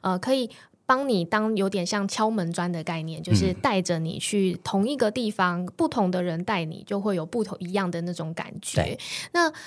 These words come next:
Speaker 1: 呃，也想了-，侧面了解一下，
Speaker 2: 嗯。
Speaker 1: 因为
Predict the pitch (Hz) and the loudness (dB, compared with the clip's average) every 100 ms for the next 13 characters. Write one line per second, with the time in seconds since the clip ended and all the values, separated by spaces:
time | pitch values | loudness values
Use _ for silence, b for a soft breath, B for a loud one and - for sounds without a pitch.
0 | B - 214 208 208 - - 285 240 190 | B -2 0 0 -2 2 4 4 2 -2
1 | - - 196 220 - - - 359 269 302 | -4 0 0 0 -4 -2 4 6 6 4
2 | 208 185 190 208 175 190 214 185 95 B | 4 2 0 0 0 0 2 2 -2 B
3 | - 330 349 | -4 2 4